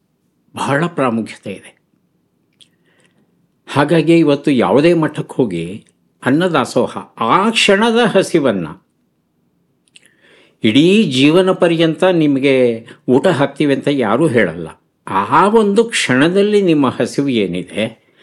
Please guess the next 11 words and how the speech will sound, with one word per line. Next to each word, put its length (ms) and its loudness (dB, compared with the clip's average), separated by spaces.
ಅದನ್ನು 360 2
ತಣಿಸೋದಕ್ಕೆ 720 0
ವ್ಯವಸ್ಥೆ 480 -4
ಮಾಡ್ತಾರೆ. 560 -16
ಇದು 260 4
ಬಹುದೊಡ್ಡ 720 -6
ದಾನಗಳಲ್ಲೇ 680 2
ಅತ್ಯಂತ 440 -2
ಶ್ರೇಷ್ಠವಾದದ್ದು 1040 -2
ಅಂತ 160 -10
ನನಗೆ 600 -8